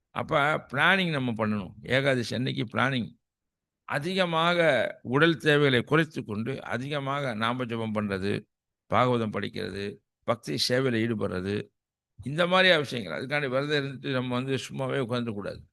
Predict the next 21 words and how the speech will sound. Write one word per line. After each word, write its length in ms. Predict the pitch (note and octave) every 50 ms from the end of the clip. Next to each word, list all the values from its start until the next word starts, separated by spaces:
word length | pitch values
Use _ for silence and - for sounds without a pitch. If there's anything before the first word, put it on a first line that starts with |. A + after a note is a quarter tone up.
| _ _ _ _ _ _ _ _ _ _ _ _ _ _ _ _ _ _ _ _ -
அதுக்காண்டி 340 | A#2+ C3 B2+ C3+ C3 C3+ C#3
தான் 100 | D3+ D3
நமக்கு 160 | C#3+ C3+ B2
வந்து 440 | B2 B2+ C3 C3 C3 A#2+ A#2 A#2 A2+
பழங்கள், 680 | - - A#2+ A#2 B2 B2+ B2 A#2 A2+ A2+ A#2+ A#2+ - A#2 - - _ _ _ _ _ _ _
காய்கறிகள், 800 | - - A#2+ B2 B2+ A#2+ A2+ G#2+ G#2 G#2+ A2 A2 A2+ - - - _ _ _ _
கிழங்கு 360 | - C3 B2+ C3 C3+ C3 A#2+
வகைகள், 580 | G#2+ A2 A2 G#2+ G#2 G#2 G#2+ A2 A2 - - - _ _ _ _ _ _ _ _ _ - -
அ, 40 |
ட்ரை 460 | B2 C#3 C#3 - - A2+ A#2+ C3 C3+ C3+
ஃப்ரூட்ஸ் 400 | - A#2+ A#2+ A#2 A2+ A#2 - - - -
இந்த 200 | - B2 C3+ C3
மாதிரியா 260 | C3 C3+ C3+ C#3 C3
நம்ம 300 | A#2+ A2 A2 A2+ B2+ C3+ B2+ - - - -
சாப்பிட்டுக்கலாம். 580 | A2+ A#2 A2 A2 F#2+ G2+ F#2+ E2 D#2+ - - _ _ _ _ _ _ _ _ _ - -
தானியங்கள் 760 | - A2+ A2+ B2+ D3 D3+ D3 C#3 C3+ B2+ B2+ C3 C3 - - - -
சாப்பிடக்கூடாது. 640 | A#2+ A#2+ A2+ A#2+ A#2 A2 G#2+ G#2 G2 F#2 F2+ F2+ - - _ _ _ _ _ _ _ _ _ _ _ _ _
தானியங்களை 640 | - - G#2+ A#2 C3 C#3+ C#3 C3+ C3 B2+ C3 C#3 C3
முற்றிலுமாக 580 | B2 A#2+ A2 A#2 C3 C3+ C3 B2+ B2+ C3 C3
விலக்கிட 400 | A#2 G#2+ A2+ A#2+ A2+ - A2 A2
வேண்டும். 360 | G#2+ G2 G2 F#2+ F#2 - -